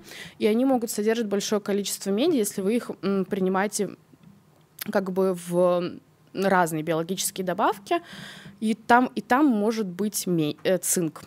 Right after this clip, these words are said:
Эм, и для дефицита меди необходим скрининг содержания меди и цирулоплазмина. Ну, как бы прокомментировать чрезмерное употребление алкоголя. Алкоголь может вызвать, э, различную мультифакторную анемию, как из-за дефицита железа,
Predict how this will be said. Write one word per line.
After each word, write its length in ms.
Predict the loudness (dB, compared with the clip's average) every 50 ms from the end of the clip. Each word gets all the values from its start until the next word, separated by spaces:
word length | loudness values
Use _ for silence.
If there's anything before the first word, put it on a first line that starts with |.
| -18 -16 -16 -16 -16 -18 -20 -20 -20 -20 _ -18 -20 -20 _ _
Эм, 640 | -6 -4 -2 0 0 0 0 0 -2 -2 -2 -4 -6 -10
и 560 | -8 -4 -2 0 2 2 2 2 2 2 0
для 220 | 0 0 0 0 0
дефицита 680 | 0 -4 -8 -6 -4 -2 -2 -2 0 2 2 2 2 0 -6 -16 -20 -4 0
меди 220 | 0 2 2 2
необходим 560 | 2 2 2 0 0 0 -2 -2 0 2 0 0
скрининг 400 | 0 -2 -2 -2 0 0 0 0
содержания 800 | -2 -2 0 0 0 2 4 4 4 4 4 2 2 0 0 0
меди 400 | 0 0 2 0 0 0 -2 -4
и 80 | -4 -2
цирулоплазмина. 1000 | -2 -2 0 0 0 -2 -2 0 -2 -2 0 0 0 0 2 2 2 2 2 0 -2 -8 -20 -20 -20 -18 -18 -18 -16 -16 -18 -18 -20 -20 _ _ _ _ _ _ _ 4
Ну, 460 | 6 8 8 10 8 8 6 6 2 -4 _ _
как 260 | 2 2 2 2 0
бы 220 | 2 4 4 4 2
прокомментировать 920 | 2 -2 2 4 4 4 6 4 4 2 2 2 2 2 2 0 -2 -2
чрезмерное 560 | -2 -4 -2 0 2 2 2 2 2 0 -2 -2
употребление 580 | -4 -6 -8 -4 0 2 2 4 4 2 0
алкоголя. 640 | 0 -2 -2 -4 -6 -4 0 2 4 4 4 4 4
Алкоголь 380 | 2 0 -4 -4 2 2 4 4
может 360 | 4 2 2 0 -2 -4 -6
вызвать, 560 | -6 0 0 2 2 2 2 2 2 2 2
э, 160 | 2 2 4 2 2
различную 580 | 2 0 0 0 0 0 0 -2 0 0 2
мультифакторную 1300 | 2 0 -2 -2 -6 -8 -8 -10 -12 -16 -16 -2 2 2 2 2 2 -2 -4 -4 -2 0 0 0 0 0
анемию, 480 | 0 0 0 0 2 2 2 2 2
как 260 | 2 0 0 0 0
из-за 260 | -2 -2 -2 -2 -4 -4
дефицита 520 | -4 -6 -6 -4 -4 -2 -2 0 0 -2
железа, 640 | 0 0 0 0 2 4 4 2 2 2 0 0